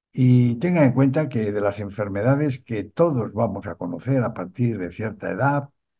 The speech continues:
porque la edad es muy relevante en la aparición de enfermedades crónicas,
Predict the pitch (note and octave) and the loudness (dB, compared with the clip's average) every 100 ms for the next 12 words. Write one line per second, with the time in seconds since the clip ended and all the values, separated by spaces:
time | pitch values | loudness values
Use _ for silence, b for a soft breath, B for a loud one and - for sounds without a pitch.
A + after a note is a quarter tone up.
0 | _ _ _ _ - F#2+ F#2+ F#2 G2 A2 | _ _ _ _ -12 -8 -4 -4 -2 -2
1 | A2 G#2+ G#2 G#2+ G#2 C3+ C#3 A2+ G2 F#2 | -2 -8 -8 -10 0 4 4 4 0 -6
2 | F#2 F#2 A2 A2+ C#3 C3 A2 F#2+ F#2 F2+ | -4 -4 -4 -4 -4 -2 -2 -4 -6 -6
3 | F2 F2+ G#2+ G2 F#2 F2+ F2 E2+ F2+ F#2 | -12 -10 -10 -8 -8 -8 -10 -8 -6 -6
4 | F#2+ F#2 - - A#2+ A#2+ A#2+ A#2 A#2+ A2+ | -6 -10 -14 -6 0 2 2 0 -6 -8
5 | _ | _